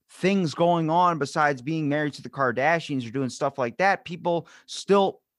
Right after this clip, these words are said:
love him for the fact he was a gold Olympian. You know, that's, that's not, uh, with O J, the people are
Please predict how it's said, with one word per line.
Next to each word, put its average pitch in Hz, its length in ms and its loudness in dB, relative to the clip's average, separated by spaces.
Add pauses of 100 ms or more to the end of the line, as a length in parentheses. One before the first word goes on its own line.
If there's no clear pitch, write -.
(140)
love 139 300 0
him 123 280 -2
for 127 260 -2
the 127 120 -6
fact 143 280 0
he 175 60 -8
was 160 180 -10
a 160 60 -8
gold 117 360 -4
Olympian. 247 500 -8 (460)
You 110 120 -4
know, 147 220 2
that's, 185 440 -2
that's 160 380 -10
not, 196 140 -2 (100)
uh, 117 220 -16
with 160 300 -6
O 254 180 2
J, 131 380 0
the - 100 -16
people 202 280 -6
are 165 200 2